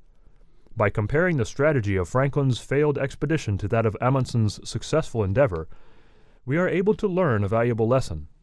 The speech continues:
We can often, even unconsciously, put too much faith and confidence in advances in science and technology, the grandeur of design and human innovation, or the impressive achievements of corporations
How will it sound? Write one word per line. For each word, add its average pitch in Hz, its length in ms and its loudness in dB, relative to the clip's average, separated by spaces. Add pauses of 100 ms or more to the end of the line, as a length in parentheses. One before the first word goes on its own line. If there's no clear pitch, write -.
(640)
We 110 140 0
can 190 160 0
often, 131 400 2
even 147 320 0
unconsciously, 147 720 -2
put - 300 -6
too 151 160 0
much 156 280 0
faith 117 420 0
and 117 120 0
confidence 113 600 -2
in 113 140 2
advances 123 720 0
in 131 200 0
science 113 420 -2
and 101 120 -2
technology, 113 640 0 (340)
the 117 100 -2
grandeur 113 480 2
of 101 160 -4
design 117 540 2
and 117 160 0
human 147 260 2
innovation, 123 600 0 (460)
or 127 160 2
the 113 80 2
impressive 139 440 2
achievements 135 560 0
of 110 160 -4
corporations 127 760 0